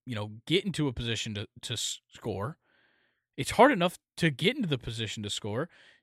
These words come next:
Y-, you have to have the p-, proper technique. You have to be able to keep possession of the ball. Like, there's so many other exterior factors. When it comes to getting a base hit in baseball,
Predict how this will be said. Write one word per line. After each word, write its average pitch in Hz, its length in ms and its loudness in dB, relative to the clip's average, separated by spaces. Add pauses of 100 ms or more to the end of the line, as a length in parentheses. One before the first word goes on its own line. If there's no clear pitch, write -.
(480)
Y-, 107 160 -16
you 139 320 -2
have 143 220 0
to 123 100 0
have 117 200 -2
the 104 100 -8
p-, - 140 -18 (360)
proper 139 320 4
technique. 143 760 -2 (140)
You 123 140 -8
have 123 180 -4
to 117 80 -12
be 117 160 -6
able 110 200 -8
to - 140 -16
keep - 260 -10
possession 147 480 -2
of 202 60 0
the 190 80 0
ball. 185 460 4 (360)
Like, 127 140 -2 (140)
there's 160 160 4
so 240 180 8
many 233 240 4
other 160 300 4
exterior 143 640 0
factors. - 580 -8 (280)
When 139 100 -2
it 151 80 0
comes 311 200 4
to 208 60 0
getting 180 220 4
a 151 60 2
base 131 320 0
hit 156 160 -4
in 135 80 -8
baseball, 196 480 0